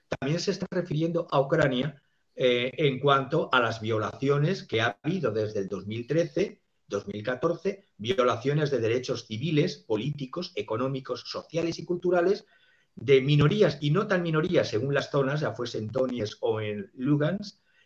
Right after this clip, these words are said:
eh, de, eh, los ucranianos rusoparlantes y los rusófilos y los húngaros y las etnias de origen ruso asentadas en esos territorios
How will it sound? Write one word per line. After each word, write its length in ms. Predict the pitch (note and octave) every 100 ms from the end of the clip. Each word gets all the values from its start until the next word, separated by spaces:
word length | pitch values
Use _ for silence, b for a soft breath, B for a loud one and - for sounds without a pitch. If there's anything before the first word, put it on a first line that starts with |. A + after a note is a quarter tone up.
| _ B2
eh, 460 | B2 A#2+ A#2 A#2
de, 400 | B2 B2 A#2+ A#2+ -
eh, 160 | B2+ A#2
los 260 | B2 A#2+
ucranianos 640 | B2+ C3 A#2+ D#3 F3 C3+ -
rusoparlantes 1200 | D3 G#3 G3+ E3+ D3+ C#3+ D3 D3 D#3 A3 - - _ _ _
y 380 | F3 F#3 G3+ F#3+
los 220 | C#3+ C3
rusófilos 760 | A#2 A#2+ F3+ F#3 D#3 F3 A3+ - _ _ -
y 320 | A3 G#3+ -
los 300 | B2+ A#2 A2 -
húngaros 600 | G3+ E3+ D#3+ G#3+ G#3+ b b b -
y 280 | G3 G#3+ -
las 180 | C3 B2 - F3+
etnias 580 | F3 F3+ F3 F#3 D#3+
de 160 | C3+ C3+
origen 580 | B2+ C3 D3 C#3+ A#2 A2+
ruso 480 | D3 C#3+ F#3+ - - C#3
asentadas 760 | C3+ B2 A#2+ D3+ D3+ D#3+ - -
en 160 | A#2
esos 300 | C#3 D#3 D3
territorios 720 | D3+ D3+ D3 D#3+ D3+ F3 F#3